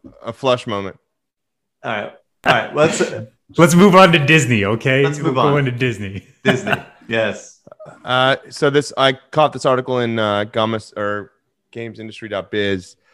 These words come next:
Speaker 1: Uh, "Disney's resurgence into video games is only just beginning." And the kind of, the idea of the article was that Dis-, Disney had a sizable, which I, I,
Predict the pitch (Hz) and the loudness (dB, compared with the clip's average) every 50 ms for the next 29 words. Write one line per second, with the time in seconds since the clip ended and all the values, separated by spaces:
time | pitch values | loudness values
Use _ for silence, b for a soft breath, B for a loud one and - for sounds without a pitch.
0 | b b b b b - 107 107 107 107 104 101 98 - 131 143 139 147 165 151 | b b b b b -6 -2 -2 0 0 0 -2 -2 -2 -2 -2 0 -2 -2 -4
1 | 135 120 123 120 - - 127 123 123 113 120 113 110 - 120 107 107 95 104 107 | -4 -4 -6 -8 -4 -2 -2 0 0 0 -2 -4 -6 -6 -10 -10 -10 -10 -6 -2
2 | 113 113 113 101 104 113 110 110 110 107 95 95 - - - 113 127 127 123 123 | 0 0 0 0 0 0 0 0 -2 -2 -6 -10 -14 -8 -4 -2 -2 -2 0 -2
3 | 117 113 101 107 110 104 101 - - 110 101 92 101 101 95 92 85 82 82 87 | -2 -4 -2 -2 0 -2 -2 -2 -6 -8 -8 -6 -6 -6 -6 -4 -6 -6 -8 -6
4 | 90 92 92 92 90 - - - 95 - - 104 98 98 95 92 90 95 _ _ | -6 -6 -6 -6 -8 -8 -8 -10 -10 -8 -6 -4 -4 -2 -2 -4 -4 -8 _ _
5 | _ _ _ _ _ _ _ - - _ _ - 107 208 208 - 117 113 107 104 | _ _ _ _ _ _ _ -20 -20 _ _ -6 -4 -2 -2 0 2 0 2 2
6 | 107 107 104 104 107 - 107 104 98 107 101 101 - _ 131 127 113 120 _ - | 2 0 0 0 -2 -4 -6 -4 -2 -4 -4 -4 -6 _ -4 -4 -4 -6 _ -6
7 | 139 135 143 147 139 135 123 - - 135 123 123 127 117 120 117 113 - - 123 | -6 -4 0 0 2 2 0 0 0 2 2 2 2 0 -2 -4 -4 -2 -2 -2
8 | 123 127 143 143 135 - b b b b b - 139 147 147 - - 135 143 143 | 0 2 2 0 0 -4 b b b b b 2 4 4 4 2 2 0 2 4
9 | 147 147 147 | 4 2 2